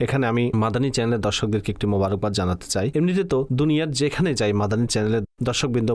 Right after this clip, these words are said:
মাদানী চ্যানেলের শুভাকাঙ্ক্ষী বিভিন্ন জায়গায় আমরা পেয়ে যাই। আমরা এই মুহূর্তে ইন্ডিয়াতে আছি, যেই রোড অতিক্রম করি, হঠাৎ অতিক্রম করি, সেখানেও লোকেরা চিনে ফেলে। মাদানী চ্যানেলের কারণে। আর মাদানী চ্যানেলের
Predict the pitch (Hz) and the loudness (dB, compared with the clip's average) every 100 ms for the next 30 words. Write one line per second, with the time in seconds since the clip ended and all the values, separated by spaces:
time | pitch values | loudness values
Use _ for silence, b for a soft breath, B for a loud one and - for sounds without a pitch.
0 | 107 104 113 117 107 107 110 - 107 - | 0 0 0 0 0 0 -2 -2 -2 0
1 | 101 90 104 - 175 190 170 131 113 123 | -2 -2 -4 -2 0 0 0 0 0 2
2 | 98 101 147 - 143 120 98 92 85 - | 2 0 -2 -2 0 0 0 -2 -4 -4
3 | 127 156 151 175 147 143 - 120 117 120 | -2 0 0 0 0 0 0 0 2 2
4 | 107 98 - 156 180 107 131 127 - 117 | 2 0 0 -4 -2 -2 0 0 0 0
5 | 147 180 - - 127 110 113 110 101 117 | 0 0 -2 -2 -2 -2 -2 -2 0 0
6 | 127 - 175 120 - 113 - 104 95 92 | 0 -2 -2 -4 -4 -6 -4 -2 -2 -2
7 | 85 98 - - 127 120 113 - 113 101 | -6 -8 -8 -6 -2 0 -2 0 -2 0
8 | 110 131 - 139 107 92 85 - _ - | 0 0 0 0 0 -2 -4 -10 _ -2
9 | 104 104 117 123 107 98 98 98 90 87 | 0 2 0 0 0 2 2 0 -2 -2
10 | 87 92 107 104 104 101 110 127 117 113 | -2 -2 -2 0 0 0 0 0 0 0
11 | 113 | 0